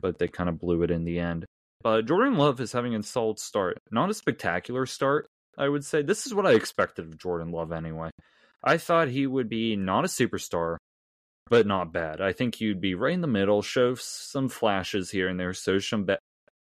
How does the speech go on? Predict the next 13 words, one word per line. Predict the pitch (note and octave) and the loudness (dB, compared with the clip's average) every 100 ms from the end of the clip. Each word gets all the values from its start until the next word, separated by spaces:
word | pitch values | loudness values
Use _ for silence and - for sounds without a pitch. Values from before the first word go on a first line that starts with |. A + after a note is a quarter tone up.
| _ | _
he'll | A2+ G#2+ | 2 2
show | - C#3 C#3 | 4 4 4
some | C3+ A#2 | 2 0
bad | G2+ G2+ G#2+ | 2 4 2
mistakes, | A2 - F2+ E2 - - - - | -2 -4 -4 -4 -6 -12 -14 -10
like | E2+ - | -10 -4
he | G2+ | -2
does. | F2+ E2 F2 - - _ _ _ _ | 0 0 0 -4 -12 _ _ _ _
He | - | 0
had | F2+ | 0
the | E2+ | 0
bad | D#2+ F2 E2+ | -2 0 2
interception, | F2+ G2 - F2 - F#2 F2 | 0 -4 -4 -4 -4 -8 -8